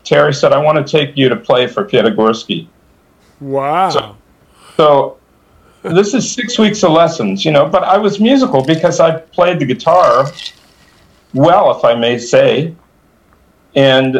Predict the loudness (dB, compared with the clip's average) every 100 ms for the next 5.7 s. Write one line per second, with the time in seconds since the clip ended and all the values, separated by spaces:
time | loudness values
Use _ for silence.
0 | -6 -10 -10 -12 _ -2 0 0 0 0
1 | -4 -12 _ _ _ _ _ -20 -10 -2
2 | 0 2 0 -4 -2 -2 -2 -4 0 2
3 | 4 4 0 -4 -2 0 2 2 0 -4
4 | -4 0 2 0 0 2 4 2 0 -4
5 | 0 0 2 0 0 -4